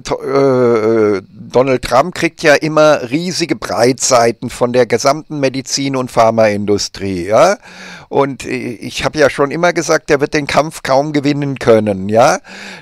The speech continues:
Denn, äh, es ist eben so, wie es die, die Krankenschwester beschreibt, ja.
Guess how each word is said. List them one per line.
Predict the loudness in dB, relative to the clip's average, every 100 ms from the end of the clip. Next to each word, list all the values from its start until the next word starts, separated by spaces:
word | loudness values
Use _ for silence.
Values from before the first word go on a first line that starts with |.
| -4
Denn, | -2 -2 -6
äh, | -2 0 0 -4 -12 -16 -16 -12 -12 -12
es | -16 -14 -10
ist | -8 -8
eben | -6 -4 -4
so, | 0 2 2 0
wie | -4 -4
es | -6
die, | -6 -8 -8 -8
die | -10 -10 -10 -12 -4
Krankenschwester | 0 0 -2 -6 -2 -2 -2
beschreibt, | -4 -4 0 2 2 0 -6 -4
ja. | 4 4 4